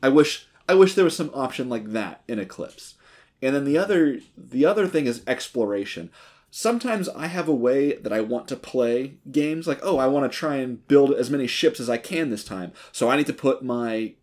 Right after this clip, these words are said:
uh, my population cubes out on material generating planets. You don't necessarily have a choice at this game.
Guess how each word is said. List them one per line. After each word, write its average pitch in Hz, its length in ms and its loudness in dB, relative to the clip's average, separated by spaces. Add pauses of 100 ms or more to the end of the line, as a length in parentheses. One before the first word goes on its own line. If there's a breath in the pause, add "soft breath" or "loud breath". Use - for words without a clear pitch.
uh, 104 380 -4
my 110 100 -4
population 143 640 0
cubes 110 320 -2
out 120 200 -2
on 117 220 -4
material 139 680 0
generating 117 580 -2
planets. 113 560 -8 (280 soft breath)
You 214 260 -4
don't 285 140 0
necessarily 226 520 0
have 208 100 -2
a 208 40 -8
choice 240 360 2
at - 80 -14
this 120 160 0
game. 87 360 -6